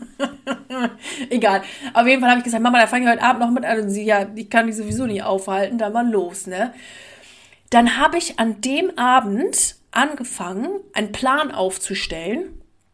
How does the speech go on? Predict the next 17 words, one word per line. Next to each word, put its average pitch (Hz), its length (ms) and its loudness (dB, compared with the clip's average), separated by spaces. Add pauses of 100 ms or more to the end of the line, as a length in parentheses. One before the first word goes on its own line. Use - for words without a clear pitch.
(540)
wie 247 220 4
ich 277 80 -2
das 254 200 -2
Ding 240 220 0
machen 190 380 -6
will, 226 260 -2 (400)
dass 233 180 4
ich 240 160 0
da 233 180 6
jetzt 233 260 2
ein 202 100 0
Dorf 277 380 2
baue 208 360 2
mit 254 180 0
kleinen 208 380 -2
Häusern, 240 560 0 (600)
ähm, 226 460 8